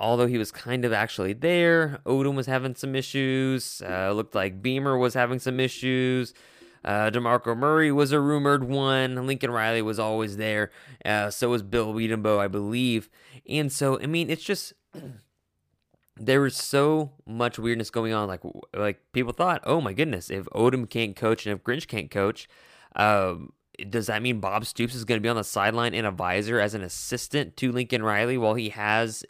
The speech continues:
a statue outside of the stadium?" Because it was a very real thing. And then it turns out, as far as what I saw today, that Alex Grinch had a false positive, and then he had two negative,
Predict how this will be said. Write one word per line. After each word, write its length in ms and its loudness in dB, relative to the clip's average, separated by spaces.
a 240 -2
statue 600 -2
outside 500 2
of 60 -4
the 80 -2
stadium?" 540 -2
Because 160 0
it 20 0
was 120 -4
a 40 -2
very 260 0
real 200 2
thing. 320 -2
And 80 2
then 80 0
it 40 -8
turns 280 -2
out, 420 2
as 120 0
far 140 4
as 100 4
what 120 2
I 60 4
saw 200 2
today, 640 2
that 420 4
Alex 280 2
Grinch 340 -2
had 180 2
a 160 2
false 380 2
positive, 760 0
and 160 -4
then 80 0
he 100 -2
had 240 -2
two 460 0
negative, 560 -2